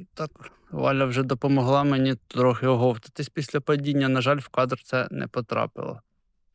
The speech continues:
Просто поїхав велосипед ось по цьому, по цьому щебеню.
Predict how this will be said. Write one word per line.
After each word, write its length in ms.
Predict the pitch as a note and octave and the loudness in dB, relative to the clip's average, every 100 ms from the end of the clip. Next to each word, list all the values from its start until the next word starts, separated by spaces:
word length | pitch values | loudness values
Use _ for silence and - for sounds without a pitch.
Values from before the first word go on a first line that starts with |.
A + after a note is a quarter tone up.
| _ | _
Просто 360 | - D3+ - D3 | -2 0 0 -2
поїхав 460 | D3+ D3+ B2 C3+ | 0 0 0 -2
велосипед 680 | B2 B2+ B2+ - A#2 C3+ B2+ | -2 -2 -2 -6 -4 -2 0
ось 240 | A#2+ A2 - _ _ | -2 -6 -16 _ _
по 320 | B2+ B2 A#2+ A2 _ _ _ _ | -4 -2 -2 -6 _ _ _ _
цьому, 260 | - B2+ C3 - - _ - | -4 -2 -2 -6 -18 _ -10
по 100 | B2+ | -4
цьому 260 | C3+ B2+ | 0 0
щебеню. 520 | A#2 - B2+ A#2+ A#2+ | 0 -2 -2 0 -4